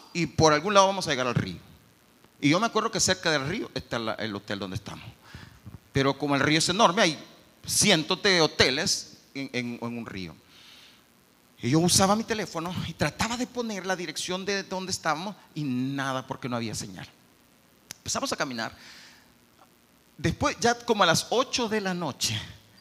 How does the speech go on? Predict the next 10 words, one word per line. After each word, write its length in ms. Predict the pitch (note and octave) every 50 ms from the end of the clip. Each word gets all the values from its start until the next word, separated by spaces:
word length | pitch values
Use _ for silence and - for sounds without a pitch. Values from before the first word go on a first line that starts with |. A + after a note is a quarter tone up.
| - _ _ _ _ _
caminando 840 | - C#3 B2+ C3+ C#3 C#3 C#3 D3 D#3+ E3+ F#3 F#3+ E3+ F3+ F#3 F#3 - -
lugares 420 | D3 C#3+ C#3+ C#3 C3 B2+ B2 A#2+ -
solos, 480 | - - E3+ D#3+ D#3+ E3 D#3+ D3 B2+
no 80 | C#3+ D3+
sabía 320 | - D3 A#2+ A#2 C3+ C#3
ni 80 | C3+ C#3
por 180 | - - B2 A2+
dónde 200 | B2 B2 B2 A#2+
estábamos 400 | A2+ - C3 B2 A#2+ A#2+ A#2 -
pasando. 520 | - A#2+ B2 - D#3 C#3+ C#3 D3 D#3+ -